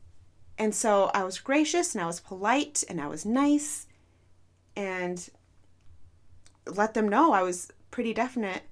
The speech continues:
I was definite, not pretty definite. I was definite about my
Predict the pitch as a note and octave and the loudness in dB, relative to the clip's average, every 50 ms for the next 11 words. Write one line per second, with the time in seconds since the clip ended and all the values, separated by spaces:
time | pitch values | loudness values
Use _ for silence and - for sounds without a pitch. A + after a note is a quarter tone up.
0 | - - G3+ G3 F#3 F#3 G3+ A#3 B3+ B3 - - E3+ D#3 E3+ - F#3 F3 - - | -14 -10 -8 -6 0 2 4 4 4 2 0 0 0 -2 -2 -2 -6 -6 -6 -8
1 | - - - - G3+ F#3+ F3+ E3+ E3+ F3 - F3+ F3+ - - G3+ G3+ F#3 E3+ E3+ | -12 -12 -10 -8 -8 -6 -6 -6 -8 -8 -6 -6 -6 -6 -6 -6 -6 -6 -6 -8
2 | - - G#3 A3 G#3+ - A3+ A3+ A3+ - - - E3+ - F3 F3 E3 D#3+ | -8 -6 -6 -6 -4 -4 -6 -6 -6 -8 -8 -10 -10 -8 -8 -10 -12 -12